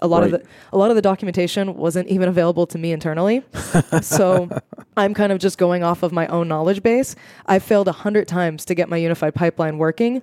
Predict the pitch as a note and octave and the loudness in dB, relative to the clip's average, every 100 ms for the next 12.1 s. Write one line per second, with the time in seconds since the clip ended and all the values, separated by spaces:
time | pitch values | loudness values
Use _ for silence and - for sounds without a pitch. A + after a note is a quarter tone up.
0 | - A3 G3+ G3+ G#3 - - F#3+ A3 G#3 | 0 2 4 4 2 -2 -10 -6 0 2
1 | G3+ G#3+ F#3+ G3 G#3+ F#3 F3 E3 - _ | 2 0 0 2 2 2 0 -4 -10 _
2 | - G#3+ G3 E3 F3+ F#3+ F#3 E3+ F3+ E3+ | -4 -2 -2 -2 -2 2 2 2 0 0
3 | E3+ E3 E3+ E3 F#3+ G#3 - D#3 D#3+ D#3+ | 0 -2 -4 -4 0 0 -2 -4 -2 -2
4 | - D#3+ D3+ D#3 D#3 - F#3 E3+ F3 F#3 | 0 0 0 -2 -2 -2 -2 0 0 -2
5 | - - - - - - - - F#3+ D#3+ | -6 -8 -12 -18 -20 -20 -14 -2 0 0
6 | D3+ - G3 G3 G3+ G#3 G3+ F#3 F#3 E3 | -2 -4 0 0 2 -2 0 0 0 -4
7 | - C4 F#3+ E3+ F3 - E3+ F3+ F3 F3+ | -4 0 0 0 0 -2 -2 -2 -2 -2
8 | E3 F3 - F3 F3 - D#3 G#3 - - | -2 -2 -4 -6 -6 -4 0 0 0 -8
9 | - A#2 G#2+ F#2+ - - - G3 E3+ E3 | -6 -4 -2 -4 -8 -16 -2 0 2 0
10 | - - - F#3 F3 F#3 - - F3+ F3 | -2 -6 -4 -2 0 0 0 -2 -2 0
11 | E3 - D#3+ D#3 D3+ C3+ D#3 _ - F#2+ | 0 -2 -2 -2 -4 -6 -12 _ -4 -2